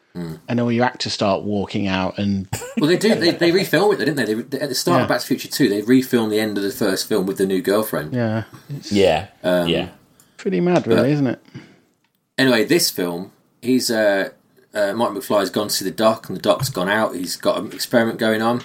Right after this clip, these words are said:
Speaker 1: He's got a meeting tonight, one fifteen A M. Uh, be there. Um, and then he has to go to school and stuff before that,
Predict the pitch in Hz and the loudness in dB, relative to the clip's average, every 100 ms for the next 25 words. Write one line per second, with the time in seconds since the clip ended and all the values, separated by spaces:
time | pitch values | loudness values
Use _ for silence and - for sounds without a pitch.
0 | - _ - - - - 98 104 101 95 | -10 _ -20 -20 -8 -2 0 0 -2 -4
1 | 98 113 113 110 110 107 - 107 104 104 | -2 2 2 0 -4 -4 -2 -2 0 0
2 | 101 110 107 - _ _ _ _ _ _ | 0 -2 -6 -16 _ _ _ _ _ _
3 | _ - 90 87 78 - 98 95 90 90 | _ -8 -4 -2 -4 0 2 4 6 6
4 | - - - _ _ _ _ _ _ _ | 4 0 -16 _ _ _ _ _ _ _
5 | _ _ 82 82 80 82 85 95 92 101 | _ _ -10 -8 -8 -10 -6 -4 -2 -2
6 | 95 92 82 - 95 87 80 - - - | -2 -2 -4 0 2 2 0 -4 -8 -8
7 | - 92 73 69 - | -2 2 2 0 -6